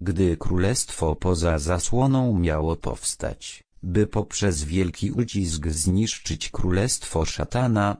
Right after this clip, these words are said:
Daniela, rozdział dwunasty, werset pierwszy.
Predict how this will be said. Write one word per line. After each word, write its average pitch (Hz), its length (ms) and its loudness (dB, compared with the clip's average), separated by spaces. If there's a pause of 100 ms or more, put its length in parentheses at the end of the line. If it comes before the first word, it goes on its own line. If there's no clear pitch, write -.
(160)
Daniela, 90 600 2
rozdział 92 600 2
dwunasty, 104 800 0
werset 101 500 -2
pierwszy. - 640 -4